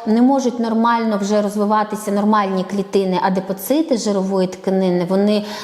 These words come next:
е, не можуть нормально диференціюватися і в результаті,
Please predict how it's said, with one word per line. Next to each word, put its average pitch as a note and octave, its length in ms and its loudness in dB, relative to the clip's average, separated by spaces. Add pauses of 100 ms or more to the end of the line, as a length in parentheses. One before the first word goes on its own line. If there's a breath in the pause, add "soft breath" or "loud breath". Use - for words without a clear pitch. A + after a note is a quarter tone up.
е, F#3+ 200 2 (280)
не G#3 80 4
можуть A3+ 320 0
нормально G#3 400 2
диференціюватися G3 1120 0 (300 loud breath)
і A3 80 2
в G#3+ 60 2
результаті, A#3 800 0